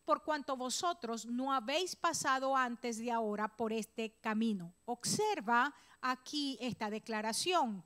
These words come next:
Para poder saber el camino por donde tenían que avanzar, ellos tenían que tener su mirada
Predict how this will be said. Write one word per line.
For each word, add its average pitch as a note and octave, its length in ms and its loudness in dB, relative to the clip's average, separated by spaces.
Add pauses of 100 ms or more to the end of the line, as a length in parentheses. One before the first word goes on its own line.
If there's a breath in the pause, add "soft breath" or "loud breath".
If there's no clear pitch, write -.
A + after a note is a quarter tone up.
(560 loud breath)
Para D4 220 8
poder E4+ 440 2
saber D#4+ 380 6
el D#4+ 180 4
camino D4+ 580 4
por B3+ 160 0
donde A#3+ 300 -2
tenían F#4 480 0 (160)
que D#4 400 4
avanzar, B3 800 4
ellos D4 300 0
tenían F#4 340 -4
que F4+ 140 -4
tener C#4+ 360 0
su - 360 2
mirada C#4+ 680 6